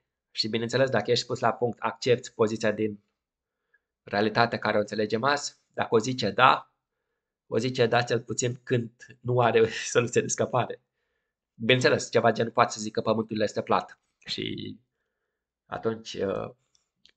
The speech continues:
s-ar fi făcut și mai de mult de râs. Voi cum l-ați văzut pe Craig?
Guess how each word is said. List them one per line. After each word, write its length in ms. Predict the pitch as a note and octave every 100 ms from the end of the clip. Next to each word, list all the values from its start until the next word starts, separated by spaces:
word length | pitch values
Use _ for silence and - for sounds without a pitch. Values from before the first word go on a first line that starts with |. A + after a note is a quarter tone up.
| _ _
s-ar 200 | - G#2+
fi 60 | -
făcut 360 | G#2+ A2+ A#2 - -
și 160 | - C3
mai 240 | G#2 F#2
de 100 | -
mult 160 | G2 F#2+
de 80 | F#2+
râs. 380 | F#2 - - _ _ _ _ _ _ _ _ _ _ _ _ _ _ _ _ _ _ _ _ _
Voi 260 | - G#2+ D3+
cum 120 | F#3+
l-ați 160 | D3+ A2+
văzut 240 | G#2+ G#2
pe 120 | -
Craig? 440 | - G2 - -